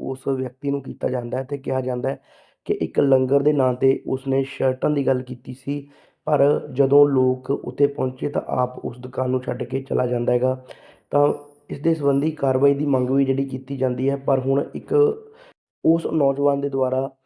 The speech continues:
ਇੱਕ ਜੋ ਚੈਨਲ ਹੈ, ਪ੍ਰਾਈਵੇਟ ਚੈਨਲ, ਉਸ ਦੇ ਉੱਤੇ ਲਾਈਵ ਆ ਕੇ ਲੋਕਾਂ ਨੂੰ ਜਿਹੜੀਆਂ ਲਾਹਨਤਾਂ ਨੇ, ਉਹ ਪਾਈਆਂ ਗਈਆਂ ਨੇ। ਇਸ ਦੇ ਦੁਆਰਾ ਕਿਹਾ ਗਿਆ ਹੈਗਾ ਕਿ ਮੈਂ ਜੇਕਰ ਲੰਗਰ ਦੇ ਨਾਂ 'ਤੇ ਇੱਕ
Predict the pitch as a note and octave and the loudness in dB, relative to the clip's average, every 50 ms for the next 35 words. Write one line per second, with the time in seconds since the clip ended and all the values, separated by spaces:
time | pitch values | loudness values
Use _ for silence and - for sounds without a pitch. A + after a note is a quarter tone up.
0 | _ _ _ _ _ _ _ - C#3 C3 - D3+ D3+ D3+ D3+ D3+ - _ _ _ | _ _ _ _ _ _ _ -16 -14 -4 0 2 2 2 0 -2 -10 _ _ _
1 | _ _ _ _ _ _ _ _ - C3 C3 C#3+ C#3 C#3 C#3+ D3+ D#3+ - - _ | _ _ _ _ _ _ _ _ -20 -10 -6 -4 -4 -4 -4 -4 -6 -8 -10 _
2 | _ _ _ - C#3+ C3 B2+ C3 C3+ C#3 C#3 C#3 - - C3 B2+ B2+ C3 C3 _ | _ _ _ -2 -2 0 0 0 -2 -2 -2 -2 -4 -4 -4 -2 -4 -6 -6 _
3 | - C3+ B2+ C3 C3 - - - C3+ C3 - - C#3+ C3+ C3 - - C#3+ C#3+ C#3+ | -6 -4 -4 -4 -4 -6 -8 -10 -12 -10 -4 -2 -2 -2 -2 -4 -2 0 0 0
4 | D3 C#3 B2+ B2 B2 B2 B2+ C3+ C#3 C#3+ C3+ C3 A#2+ - C#3 C3+ C3+ C3 B2 B2 | 0 -2 -2 -2 -2 0 -2 0 0 -2 -2 -2 -2 -4 -4 -4 -2 -2 -4 -6
5 | A#2+ - - C3+ C3 C3+ C3 B2+ B2 C3+ C#3 C3 B2+ B2 A#2+ A#2+ A#2 - C3+ C3 | -6 -6 -6 -4 -2 -2 -2 -2 -2 -2 -2 -2 -2 -2 -4 -4 -6 -4 -4 -4
6 | B2+ C3 - C#3+ C3+ - - - B2+ B2+ B2+ B2+ B2 B2+ B2+ B2+ C3 C3 C3 C3+ | -4 -4 -6 -10 -14 -8 -6 -6 -4 -4 -4 -4 -4 -4 -2 -2 -2 -2 -2 -4
7 | - - - - - D3 C3 B2+ C3 C3 B2+ B2+ B2+ - C#3 C3 B2+ C3+ B2+ B2+ | -6 -8 -14 -12 -8 -6 -2 0 0 0 0 -2 -4 -4 -4 -4 -4 -2 -2 -2
8 | B2+ B2+ B2+ C3+ C3+ C#3+ - - - - _ _ _ _ _ - - E3 D#3+ D#3 | -2 0 0 0 -2 -2 -6 -12 -20 -20 _ _ _ _ _ 0 2 4 4 6
9 | C#3 B2+ B2+ B2 B2+ C3 C#3 C#3 C3 B2 C3 C3+ C3+ - D3 C3+ C3 C#3 C#3 C3+ | 6 4 4 4 4 4 4 4 2 2 0 0 0 2 4 4 4 4 4 4
10 | B2 A#2+ A#2+ A#2+ A#2 A#2+ B2+ B2+ C3 C#3+ C#3+ C3+ B2 A#2+ A#2+ A2+ B2 C3 B2+ C3 | 2 2 2 0 0 0 2 4 4 6 6 4 4 2 0 0 0 0 0 0
11 | - - C3 C3 - - | -2 -8 -12 -12 -6 -2